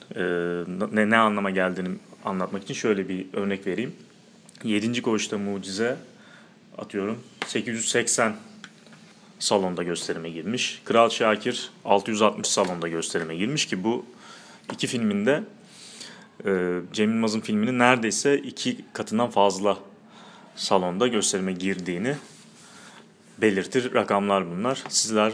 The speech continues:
bu konu, bu konuyla ilgili ne diyorsunuz? Sizce bu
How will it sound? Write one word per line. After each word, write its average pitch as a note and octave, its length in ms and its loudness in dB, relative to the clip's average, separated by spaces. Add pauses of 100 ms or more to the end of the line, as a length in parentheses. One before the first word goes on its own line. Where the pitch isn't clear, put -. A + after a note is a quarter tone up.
(140)
bu - 60 -12
konu, F#2 260 -4 (220)
bu - 80 -12
konuyla F#2 340 -4
ilgili G2 260 -2
ne G2 120 2
diyorsunuz? F#2 380 -4
Sizce G2 440 0
bu G2 80 0